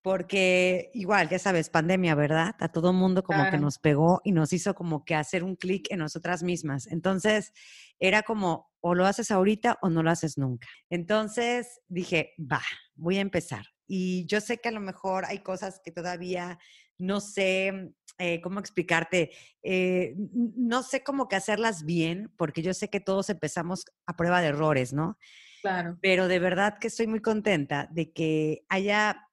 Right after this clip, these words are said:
Speaker 1: personas que también hayan empezado un proyecto, eh, en favor de dar, ¿no? Eh,
Speaker 2: Claro.
Speaker 1: dar, recibir tal vez nada a cambio, porque honestamente luego uno hace las cosas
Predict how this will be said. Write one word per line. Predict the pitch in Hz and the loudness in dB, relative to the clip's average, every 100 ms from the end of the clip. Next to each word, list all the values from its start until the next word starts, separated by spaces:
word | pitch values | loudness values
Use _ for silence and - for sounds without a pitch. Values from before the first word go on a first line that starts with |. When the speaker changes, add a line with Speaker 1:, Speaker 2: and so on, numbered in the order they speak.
| _ - | _ -6
Speaker 1:
personas | 170 170 202 202 196 220 - | -4 -2 -2 0 -2 -4 -8
que | 170 | -4
también | 165 175 | -2 0
hayan | 185 185 | 0 -2
empezado | 175 165 160 175 | -4 -4 -4 -4
un | 165 | -4
proyecto, | 165 160 165 - 170 175 _ - - _ _ _ | -2 -2 -2 -4 -8 -8 _ -20 -20 _ _ _
eh, | 170 160 156 156 156 - | -4 0 0 0 -2 -4
en | 170 | -6
favor | 165 180 170 185 180 | 0 0 2 0 0
de | 202 | 0
dar, | 185 180 170 - | 4 4 2 -2
¿no? | 147 151 214 190 - 110 | -10 -8 -6 -6 -8 -6
Eh, | 170 165 160 156 | -2 0 0 -2
Speaker 2:
Claro. | 196 190 | -4 0
Speaker 1:
dar, | 185 196 - _ | 2 0 -6 _
recibir | 175 - 180 175 | -20 -8 -6 -4
tal | 196 | -2
vez | 196 180 | -2 -2
nada | 185 | -4
a | 190 | -2
cambio, | 262 226 170 | 0 0 0
porque | 160 165 | 0 0
honestamente | 170 - 196 190 190 196 | 0 -2 -4 -4 -2 -2
luego | 185 185 | 0 0
uno | 190 190 190 | 0 0 -2
hace | 185 196 | -4 -4
las | 170 - | -4 -4
cosas | 180 175 190 - | -6 -6 -8 -10